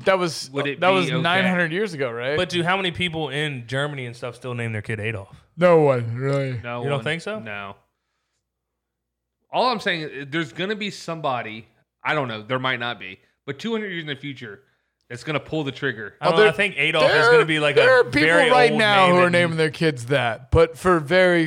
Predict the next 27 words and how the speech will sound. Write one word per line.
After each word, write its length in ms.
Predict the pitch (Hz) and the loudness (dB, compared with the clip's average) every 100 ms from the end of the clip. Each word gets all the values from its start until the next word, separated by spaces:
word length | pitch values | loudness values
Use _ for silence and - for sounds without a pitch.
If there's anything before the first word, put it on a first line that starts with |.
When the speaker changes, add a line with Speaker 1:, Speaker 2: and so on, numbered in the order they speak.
| 151 | -2
Speaker 2:
You 80 | 139 | -6
think 160 | 135 151 | -2 2
Speaker 1:
like, 120 | 139 | 2
Speaker 2:
so? 260 | 151 170 - _ _ _ - | 2 -2 -8 _ _ _ -2
Speaker 3:
It 40 | |
might 120 | 196 | 4
Speaker 1:
oh, 40 | 180 | 6
Speaker 3:
be 80 | 185 | 4
Speaker 1:
yeah. 60 | |
Speaker 3:
a 20 | 143 | 2
family 400 | 135 151 170 160 | 2 0 0 -2
name 200 | 147 147 | -2 -2
in 60 | |
their 140 | 139 127 | -2 -2
family, 200 | 131 208 | 2 4
Speaker 1:
Well, 180 | 220 233 | 6 4
Speaker 3:
though. 140 | 190 | 4
Speaker 1:
they're 140 | 208 254 | 4 6
Speaker 3:
Like, 40 | |
it 20 | |
Speaker 1:
Nazis, 880 | 220 180 170 - 185 220 254 - - - 170 | 4 4 4 2 2 4 2 0 -8 -6 -2
and 560 | 175 175 175 175 190 180 147 - - | 2 4 4 2 0 -2 -6 -14 -10
Speaker 2:
So 160 | 165 | -6
they're 160 | 165 180 | -2 -2
in 60 | |
South 260 | 180 151 156 | 0 -2 0
America? 540 | 185 127 123 147 165 | -2 -2 -2 -4 -4